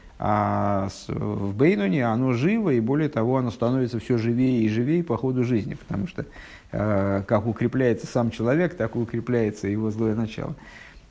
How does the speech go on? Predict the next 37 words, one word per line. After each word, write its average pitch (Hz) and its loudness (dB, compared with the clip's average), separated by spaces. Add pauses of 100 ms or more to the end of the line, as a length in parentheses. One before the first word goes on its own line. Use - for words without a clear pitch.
(140)
Да-да, 160 0 (680)
это 113 -2
такой 123 0
секрет. 147 -2 (720)
Э, 117 6
так 123 2
вот, 147 6
э, 131 2
с-, - -14
поэтому 127 4
Бейнуни 202 4
в 135 4
определённом 123 2
смысле 131 0
обречён 123 4
на 98 0
то, 147 0
чтобы 107 -2
вот 120 -2
это 113 -2
злое 113 0
начало 156 0
своё 120 0
дрессировать, 113 0
там, 113 -2
содержать, 104 -2
вот, 104 -4
вот 104 -4
именно 98 0 (120)
всё - -2
время 113 4
держать 107 2
его 101 0
связанным, 135 2
как-то 104 -6
контролировать 117 2
его, 113 0